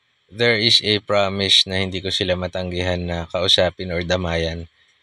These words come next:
sa mga pagkakataong down sila. Hindi naman para magbantay sa lakay, ano? Pero, yun, for that purpose. Dahil naipangako yun, eh.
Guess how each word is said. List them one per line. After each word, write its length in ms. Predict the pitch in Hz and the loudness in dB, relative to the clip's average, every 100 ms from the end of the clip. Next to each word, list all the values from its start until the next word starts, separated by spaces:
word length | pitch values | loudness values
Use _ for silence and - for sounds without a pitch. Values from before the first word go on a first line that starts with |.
| _ | _
sa 240 | - 104 | -2 0
mga 320 | 101 98 95 92 | 0 0 0 0
pagkakataong 1200 | 95 98 95 90 - 80 87 90 87 85 87 87 - - - | -2 -2 0 -2 -4 -4 -4 -4 -4 -6 -8 -12 -18 -20 -6
down 320 | 131 127 95 | -2 0 -2
sila. 400 | - - - - _ _ _ _ | -8 -12 -18 -20 _ _ _ _
Hindi 120 | 139 170 | -2 2
naman 160 | 175 | 4
para 240 | 156 143 131 | 4 2 2
magbantay 480 | 113 107 101 95 | 2 2 2 0
sa 80 | 95 | 2
lakay, 400 | 113 131 117 107 | 4 4 4 4
ano? 160 | 131 - _ _ _ _ _ _ _ | 2 -2 _ _ _ _ _ _ _
Pero, 560 | 113 117 95 82 78 - | -4 0 0 -2 -6 -6
yun, 240 | 123 - _ - | -6 -6 _ -8
for 240 | - 101 | -2 0
that 240 | 98 92 _ | 0 -2 _
purpose. 640 | 95 90 - 92 - - - | -4 -4 -4 0 2 0 -2
Dahil 320 | - 95 101 101 | -4 0 2 4
naipangako 640 | 95 - 101 92 87 92 | 2 0 0 2 0 -4
yun, 240 | 113 104 | -6 -8
eh. 80 | 85 | -12